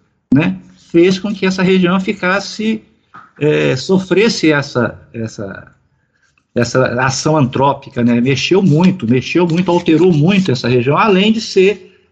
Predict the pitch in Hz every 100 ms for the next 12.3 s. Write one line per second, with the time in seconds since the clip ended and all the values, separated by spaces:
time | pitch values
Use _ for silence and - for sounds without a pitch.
0 | - 165 170 185 180 160 - 175 151 165
1 | 156 135 120 120 110 151 151 131 143 180
2 | 190 190 - 180 190 190 190 208 220 226
3 | 196 175 135 117 135 139 160 175 - -
4 | _ _ - 135 156 - 160 - 151 143
5 | - - 156 151 - 175 190 202 208 220
6 | 202 202 220 175 156 113 110 143 147 175
7 | 165 175 175 - - - _ - 139 139
8 | 170 156 160 - 151 143 185 202 196 202
9 | 196 170 120 113 131 139 123 107 110 113
10 | 110 113 - 123 160 165 160 - 151 151
11 | - 139 175 202 202 190 185 170 160 156
12 | 160 196 247